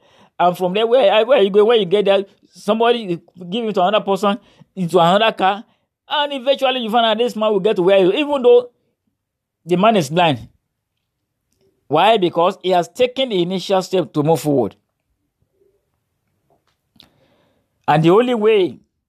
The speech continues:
a bicycle can maintain its stability is to keep moving.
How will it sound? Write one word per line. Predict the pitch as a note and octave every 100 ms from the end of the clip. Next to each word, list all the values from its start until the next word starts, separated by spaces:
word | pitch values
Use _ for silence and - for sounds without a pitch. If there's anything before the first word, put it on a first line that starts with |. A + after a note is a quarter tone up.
| _ _ _ _ _ _
a | E3
bicycle | C3 G3 A3 A#3 A#3 B3
can | F#3+
maintain | E3 D3+ G3 G#3 D3+
its | C#3+ D3 C#3 -
stability | - E3+ F3 F#3 F3
is | E3+
to | D#3
keep | - E3+
moving. | D3+ C#3+ A#2 - -